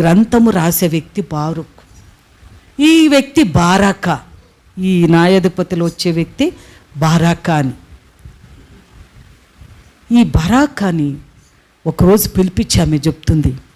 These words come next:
"దేవుడు చెప్తున్నాడు, యుద్ధానికి వెళ్ళాలి. నువ్వు పదివేల మంది సైన్యం తీసుకొని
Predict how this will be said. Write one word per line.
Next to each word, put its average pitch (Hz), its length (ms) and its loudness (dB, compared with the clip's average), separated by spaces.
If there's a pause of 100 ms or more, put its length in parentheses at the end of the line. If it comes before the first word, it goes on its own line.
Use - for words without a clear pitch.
(640)
"దేవుడు 185 360 4
చెప్తున్నాడు, 165 760 -2 (880)
యుద్ధానికి 180 680 2
వెళ్ళాలి. 135 440 -2 (340)
నువ్వు 196 200 -2
పదివేల 214 560 4
మంది 262 320 2
సైన్యం 226 480 0
తీసుకొని 220 500 -2